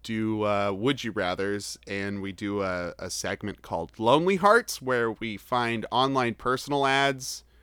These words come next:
read 'em out loud, and discuss whether the two people that we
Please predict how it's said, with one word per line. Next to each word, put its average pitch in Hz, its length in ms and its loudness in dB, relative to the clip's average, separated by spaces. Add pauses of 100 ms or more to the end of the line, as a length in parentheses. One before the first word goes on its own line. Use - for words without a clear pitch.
(320)
read 143 240 4
'em 135 100 4
out 127 180 4
loud, 131 360 6
and 117 160 0
discuss 120 440 0
whether 120 260 2
the 107 100 -2
two 131 200 -2
people 123 500 0
that 113 200 -2
we 113 460 -2